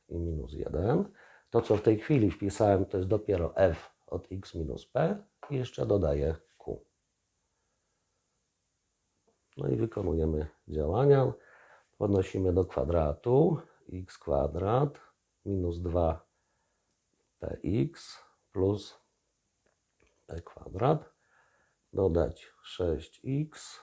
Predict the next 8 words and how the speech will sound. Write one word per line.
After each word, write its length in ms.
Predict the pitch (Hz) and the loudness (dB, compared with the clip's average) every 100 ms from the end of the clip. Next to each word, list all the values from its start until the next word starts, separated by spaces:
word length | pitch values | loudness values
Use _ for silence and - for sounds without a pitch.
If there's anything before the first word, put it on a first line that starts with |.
| - | -6
minus 540 | 95 101 92 98 - _ | -2 0 0 -2 -10 _
sześć 640 | - - 82 73 - - _ _ - | -18 -6 -4 -4 -8 -20 _ _ -2
p 260 | 120 139 - _ _ _ _ _ _ _ _ - | 0 0 -4 _ _ _ _ _ _ _ _ -4
minus 460 | 95 87 76 - - | 0 2 0 -4 -4
jeden 400 | 117 131 127 120 | -2 2 2 0
i 160 | 110 | -2
dodać 500 | 101 65 78 80 - - - _ _ _ _ - | 0 2 4 2 0 -16 -20 _ _ _ _ -14
q. 220 | - | -14